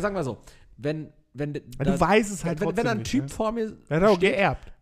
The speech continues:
Speaker 1: Ty-, genau, ein Typ steht vor mir mit so einem Man-Bun, Seiten auf Null rasiert, obendrauf so ein bisschen Haare, dann so ein Zopf nach hinten und hinten das Ende vom Zopf einfach blau gefärbt. Dann denk ich mir so, Junge,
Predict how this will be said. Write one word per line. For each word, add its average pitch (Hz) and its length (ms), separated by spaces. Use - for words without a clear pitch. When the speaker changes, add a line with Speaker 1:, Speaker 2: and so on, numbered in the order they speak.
Speaker 1:
Ty-, 165 120
genau, 208 260
ein 135 120
Typ 269 160
steht 220 220
vor 233 200
mir 220 80
mit 170 180
so 156 100
einem 123 120
Man-Bun, 220 500
Seiten 208 500
auf 139 220
Null 143 240
rasiert, 240 500
obendrauf 160 460
so 165 80
ein 147 40
bisschen 123 300
Haare, 202 400
dann 151 260
so 135 140
ein 127 220
Zopf - 480
nach 202 160
hinten 247 420
und 180 380
hinten 196 560
das 147 200
Ende 180 240
vom 160 200
Zopf - 280
einfach 147 260
blau 131 300
gefärbt. 110 520
Dann 123 120
denk 214 160
ich - 80
mir 202 120
so, 190 160
Junge, 175 280